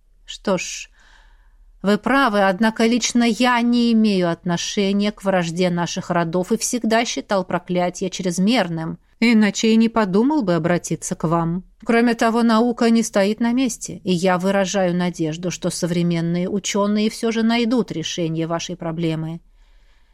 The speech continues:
Я слышал, что вы и сами интересуетесь ритуалистикой и теорией проклятий".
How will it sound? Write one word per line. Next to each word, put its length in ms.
Я 240
слышал, 560
что 240
вы 220
и 20
сами 540
интересуетесь 1000
ритуалистикой 1120
и 160
теорией 560
проклятий". 840